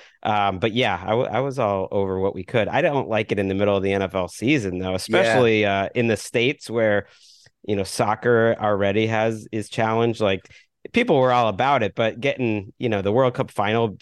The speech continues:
Speaker 1: ending, like, five minutes before Jacksonville, Dallas started was
Speaker 2: Yeah.
Speaker 1: disarming. Yeah.
Speaker 2: <laughs> Yeah. You know, I was right to think of that 'cause I, I was doing a,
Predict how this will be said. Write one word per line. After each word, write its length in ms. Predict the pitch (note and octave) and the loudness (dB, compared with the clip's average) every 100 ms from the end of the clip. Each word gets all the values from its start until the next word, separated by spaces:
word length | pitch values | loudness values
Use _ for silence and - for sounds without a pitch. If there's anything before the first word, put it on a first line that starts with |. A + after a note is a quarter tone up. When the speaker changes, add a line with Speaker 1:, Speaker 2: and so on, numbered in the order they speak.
| - | -6
Speaker 1:
ending, 400 | A2 G#2 A2+ A2+ | -2 0 2 2
like, 180 | G#2 F#2+ | 2 -2
five 360 | - G2 G2+ G2 | -2 0 0 -2
minutes 260 | G2+ G2+ | -2 -4
before 320 | G2+ - G2+ | -10 0 0
Jacksonville, 800 | F2+ G#2+ F2+ - - F2+ G2 F#2+ | 0 -2 -2 -2 -6 -2 0 0
Dallas 440 | E2+ E2+ E2+ G2+ - | -2 -4 -2 -2 -4
started 460 | - G#2 G#2+ G#2+ | -4 0 0 2
was 240 | G2 F2+ A#2+ | 0 0 0
Speaker 2:
Yeah. 140 | A2+ | -2
Speaker 1:
disarming. 480 | G2 F#2 F2+ F2+ - A2 - | -2 -4 -6 -6 -6 -6 -4
Yeah. 220 | - - G#3 - | -6 0 -2 2
Speaker 2:
<laughs> 100 | G#3 - F#3+ | 0 2 -4
Yeah. 340 | F#3 F#3 F3 F3 | -2 2 2 2
You 120 | E3 | 2
know, 120 | D#3+ | 4
I 140 | E3 E3+ | 6 4
was 160 | A2+ | 0
right 260 | C#3 D#3 B2+ | 0 0 -2
to 60 | |
think 180 | A2+ B2+ | -8 -8
of 80 | G#2 | -2
that 220 | C3+ A#2 | 0 0
'cause 100 | G2+ | -2
I, 300 | B2+ C3+ C3+ - - _ _ B2 | 0 2 0 -4 -20 _ _ 0
I 60 | |
was 160 | C#3 C3 | 0 2
doing 300 | D3 C3 A#2 | 2 4 4
a, 160 | A2+ | 2